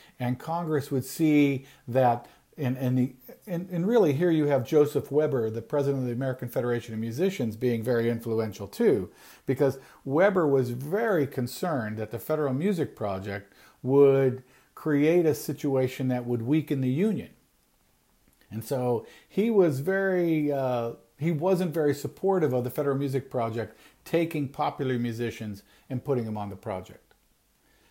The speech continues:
He wasn't necessarily fighting against it,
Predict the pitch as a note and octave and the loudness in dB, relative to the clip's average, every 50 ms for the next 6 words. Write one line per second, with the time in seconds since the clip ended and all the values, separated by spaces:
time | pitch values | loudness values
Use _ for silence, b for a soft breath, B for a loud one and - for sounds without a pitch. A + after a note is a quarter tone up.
0 | b b b b b _ _ A#2+ C3 D#3+ D3+ D#3 F#3 F3 D3+ E3 D3+ C#3+ - E3+ | b b b b b _ _ -4 -4 -2 0 2 2 2 2 0 -2 -2 -2 -2
1 | D#3 D3+ D3 - D3 C3+ - E3 D3+ D3 C#3 C3+ C3 C3 A#2+ A2 B B B B | 0 0 0 0 -4 0 2 4 4 6 6 6 4 4 2 0 B B B B
2 | B B - - - - D#3 G3+ A#3+ A#3+ A3 E3+ C#3 B2 A#2+ A#2 C3+ F3+ G#3+ A#3+ | B B -14 -12 -6 -4 0 0 2 2 0 0 0 0 0 0 0 2 2 2
3 | A3 - - - - G2 G2 - | 0 -2 -4 -6 -6 -6 -6 -10